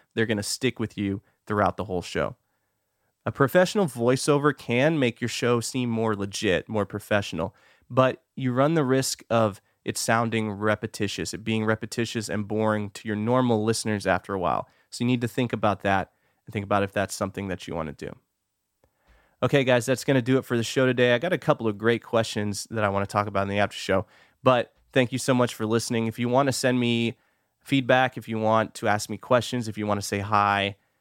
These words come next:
you can hit me up at Aaron at the podcast dude dot com. I am The Podcast Dude on Twitter and Aaron C W A on Snapchat. If you're enjoying the show, if you want to support the show, you can head over to sean west dot com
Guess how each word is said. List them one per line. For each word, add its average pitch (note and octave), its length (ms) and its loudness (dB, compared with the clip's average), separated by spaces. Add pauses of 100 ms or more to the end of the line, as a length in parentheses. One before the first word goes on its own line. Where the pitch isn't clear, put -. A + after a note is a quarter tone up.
(160)
you A2 100 -6
can G2+ 240 -4
hit A#2+ 160 -4
me A2+ 120 0
up G#2+ 160 0
at - 140 -2
Aaron A#2 280 2
at G#2 80 -2
the - 60 -12
podcast A2+ 500 0
dude A2 180 -4
dot G#2 180 0
com. B2+ 460 0
I G#2 140 2
am G#2+ 100 -2
The G#2+ 80 -6
Podcast C3 480 -2
Dude C3 160 -4
on A#2 120 2
Twitter D3+ 460 0 (360)
and G#2 320 -6
Aaron D3 500 0 (120)
C C3+ 280 -4
W A#2+ 460 0
A G#2 300 0 (260)
on G2+ 160 0
Snapchat. G2 680 -2 (340)
If B2+ 100 -4
you're E3 120 6
enjoying D#3 360 4
the C#3 60 0
show, D3 240 4
if C#3+ 100 -2
you C3 60 0
want B2 140 2
to - 60 -4
support A#2+ 340 -2
the B2 80 -4
show, B2 240 0
you A#2 160 -2
can A#2 140 -4
head A2+ 160 2
over A2 200 0
to - 200 -8
sean A2 300 0
west A2 160 0
dot A#2 180 0
com A2+ 380 0